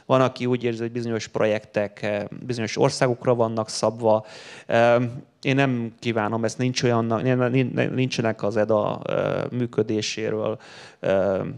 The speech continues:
olyan mély ismereteim, hogy, hogy én ezt értékeljem. Nyilván hall az ember bizonyos dolgokat, de azt gondolom, hogy a, a, az irány az jó. Tehát, tehát, és, és a, és tényleg az alapkérdés az, hogy fejlesszünk közös,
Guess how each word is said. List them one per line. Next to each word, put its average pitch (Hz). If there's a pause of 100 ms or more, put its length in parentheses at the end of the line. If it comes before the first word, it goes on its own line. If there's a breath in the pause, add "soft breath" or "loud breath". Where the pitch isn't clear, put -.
(320)
olyan 120
mély 117
ismereteim, 110
hogy, 110
hogy 107
én 117
ezt 110
értékeljem. 131
Nyilván 123
hall 117
az 104
ember 110
bizonyos 110
dolgokat, 147
de 147
azt 147
gondolom, 143
hogy 135
a, 127 (420 loud breath)
a, -
az 127
irány 127
az 117
jó. 113 (320 loud breath)
Tehát, 107
tehát, 110
és, 127
és 127
a, 127
és -
tényleg 139
az 120
alapkérdés 120
az, 110
hogy -
fejlesszünk 113
közös, 113